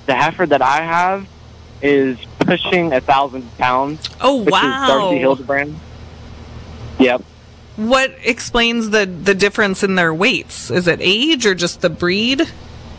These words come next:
Speaker 1: Uh, the age and the breed. I mean, if you're, but mostly the age. I mean, mostly the age. It also depends on the genetics of the calf. If the genetics are more bigger boned, more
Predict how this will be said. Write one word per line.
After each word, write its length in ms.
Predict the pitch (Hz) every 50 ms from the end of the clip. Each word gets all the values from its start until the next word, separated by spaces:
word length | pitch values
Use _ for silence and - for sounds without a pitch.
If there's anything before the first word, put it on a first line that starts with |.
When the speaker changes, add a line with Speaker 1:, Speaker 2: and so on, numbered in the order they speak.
| - - - - - - - - - - - - - - - - - - - -
Speaker 1:
Uh, 540 | - 143 160 165 170 180 180 180 180 180 180
the 200 | 160 - 190 - -
age 280 | 147 156 170 185 185 160
and 140 | 185 180 165
the 40 | -
breed. 420 | - - - - 143 147 156 - - - -
I 100 | 143 151
mean, 320 | 151 151 151 151 151 147 - - - - - - - -
if 180 | 147 160 143 -
you're, 120 | 180 175 147 127 - - - - - - - - - - - - - - -
but 140 | 202 233 226
mostly 340 | 226 262 269 247 - 202 160
the 160 | 139 120 120
age. 400 | 120 123 123 123 - - - - - -
I 80 | 147
mean, 260 | 147 147 143 139 131 113 - - - -
mostly 300 | 147 165 165 - - 160
the 100 | 131 131
age. 400 | 104 123 131 127 139 127 - - - - - - -
It 20 | 220
also 200 | 254 277 - 254
depends 320 | 202 185 - 202 190 175
on 80 | 180 170
the 100 | 147 135
genetics 500 | 127 131 123 120 123 127 139 170 190 - - - - - -
of 80 | 143 143
the 100 | - 165
calf. 360 | - 175 170 175 196 - - - - - - - - - - -
If 140 | - 196 - - -
the 120 | - 156
genetics 520 | 135 131 131 147 147 151 156 165 160 - -
are 180 | 147 139 139
more 300 | 127 127 131 139 151 147
bigger 320 | 120 - 156 160 143 160 143
boned, 640 | - 131 127 131 139 147 151 156 156 143 143 - -
more 320 | 139 143 139 131 127